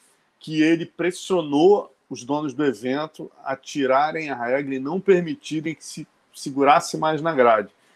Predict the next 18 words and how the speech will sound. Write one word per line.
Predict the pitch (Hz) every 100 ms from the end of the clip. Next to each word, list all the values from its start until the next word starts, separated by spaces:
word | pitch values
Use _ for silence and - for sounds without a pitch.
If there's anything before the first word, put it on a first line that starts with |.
| _
Né? | - 127
Então | 160
você | 160 170 -
participou | 190 180 - - 175 - 170
diretamente | 147 185 190 196 - 170 165 - 180 175 -
aí | 143 147
nesse | 151 143 160
momento, | 143 131 143 170 - _ _ _ _ _ -
num |
momento | 151 147 156 160
histórico | 180 - - 190 208 165 165
importantíssimo | 147 170 160 165 - 165 - -
pra | 156
história | - - 147
do | 139
M | 143 151
M | 147
A. | 139 113